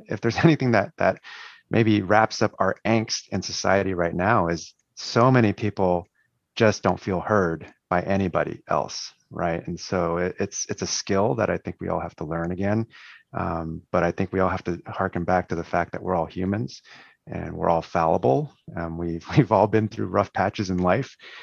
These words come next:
And, um, this is the type of stuff you find out when you actually step, step outside your, your house and, and talk to a neighbor or something, someone who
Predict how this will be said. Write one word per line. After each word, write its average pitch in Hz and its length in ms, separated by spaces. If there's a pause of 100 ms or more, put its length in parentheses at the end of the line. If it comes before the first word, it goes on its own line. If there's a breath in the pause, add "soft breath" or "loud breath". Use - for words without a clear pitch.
(420 loud breath)
And, 92 320
um, 87 400
this 131 200
is 143 60
the 135 100
type - 240
of 120 60
stuff 107 220
you 107 80
find 98 320
out 92 280
when 95 140
you 92 100
actually 90 540
step, - 460
step - 180
outside 98 400
your, 92 360
your 95 140
house 90 360
and, 87 240
and 80 280
talk 101 220
to 98 100
a - 20
neighbor 87 420
or 78 60
something, 80 460
someone 104 280
who 95 140